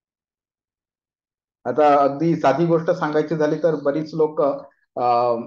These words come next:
अगदी खाण्याच्या बाबतीत जर बोलायचं झालं तर नॉनव्हेज भलेही सोडतात, पण त्यांना कांदा लसूण सोडायला खूप difficult जातं. अ, मग,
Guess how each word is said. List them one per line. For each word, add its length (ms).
अगदी 540
खाण्याच्या 420
बाबतीत 360
जर 120
बोलायचं 340
झालं 200
तर 260
नॉनव्हेज 420
भलेही 260
सोडतात, 380
पण 100
त्यांना 280
कांदा 360
लसूण 300
सोडायला 460
खूप 160
difficult 460
जातं. 280
अ, 100
मग, 680